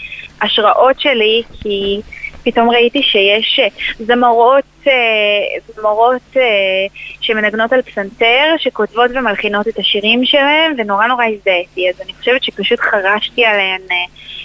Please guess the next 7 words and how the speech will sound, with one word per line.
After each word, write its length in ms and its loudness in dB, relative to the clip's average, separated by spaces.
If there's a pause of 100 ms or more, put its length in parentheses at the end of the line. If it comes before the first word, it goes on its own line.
(100)
וככה 420 -2
הגעתי. 480 0 (440)
ואז 580 0
כשהגעתי 440 -4
לתיכון, 560 -2
פתאום 240 0
נפתח... 680 -4